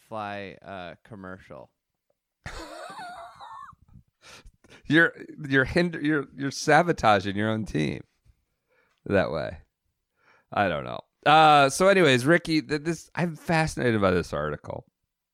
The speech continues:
Speaker 2: It's Roosevelt, Sleuth of the Swamp article. Um, <coughs> fo-, so, uh, D J had this amazing quote.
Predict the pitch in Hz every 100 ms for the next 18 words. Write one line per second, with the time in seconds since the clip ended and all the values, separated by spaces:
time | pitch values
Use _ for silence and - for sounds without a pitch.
0 | _ _ 95 - 95 92 80 82 76 71
1 | - - 117 - 90 71 78 73 76 57
2 | 57 - - - 82 _ _ _ _ _
3 | _ - 117 113 98 87 - _ _ _
4 | _ _ _ _ _ _ _ _ - -
5 | _ - - 311 - 165 - _ _ _
6 | _ _ _ _ _ _ _ 123 127 139
7 | 143 - 139 127 120 110 - _ _ _
8 | - 104 92 78 - - 67 _ 127 156
9 | 180 160 143 117 - 95 98 107 104 92
10 | 85 92 85 67